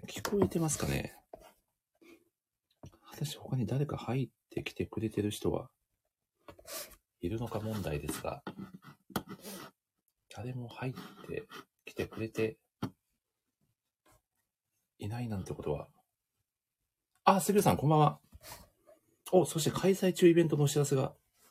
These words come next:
あ、こんな機能ついたんですね。知らなかった。あ、杉浦さん、聞こえてますか？ありがとうございます。問題なく聞こえてますか？あ、そして、ハプさんも、今日の主役のハ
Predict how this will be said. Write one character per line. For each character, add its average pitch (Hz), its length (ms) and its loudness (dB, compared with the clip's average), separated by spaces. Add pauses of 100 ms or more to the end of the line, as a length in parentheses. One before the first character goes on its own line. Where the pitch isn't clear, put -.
(140)
あ、 - 80 -4
こ - 140 0
ん 180 80 4
な 185 100 4
機 185 80 0
能 123 120 6
つ - 140 -4
い 98 60 2
た 87 100 0
ん 82 40 2
で 76 60 0
す 73 100 -6
ね。 73 140 -10 (840)
知 - 160 -4
ら 117 60 0
な 120 60 -2
か 110 80 -2
っ - 20 -10
た。 - 100 -2
あ、 165 100 2
杉 175 160 2
浦 160 40 0
さ 160 80 2
ん、 - 20 -4
聞 - 100 -6
こ 156 100 2
え - 20 4
て 151 60 2
ま 147 100 6
す - 60 0
か？ 123 60 6
あ 123 40 4
り 160 60 8
が 175 60 10
と 165 80 6
う - 20 4
ご 113 60 0
ざ 113 60 8
い 101 60 8
ま 95 80 2
す。 - 200 -10 (1600)
問 156 160 0
題 190 120 2
な 196 80 0
く 147 240 0 (180)
聞 - 100 -12
こ 170 80 0
え - 20 2
て 175 60 -2
ま 170 40 0
す - 80 -6
か？ - 140 -2
あ、 151 160 -2
そ - 160 -4
し - 60 -4
て、 - 100 2
ハ - 160 -6
プ - 60 -8
さ 170 100 2
ん 123 80 4
も、 - 180 0 (220)
今 127 80 2
日 104 40 2
の 87 60 0
主 - 160 0
役 113 160 -2
の 107 80 2
ハ 98 60 -2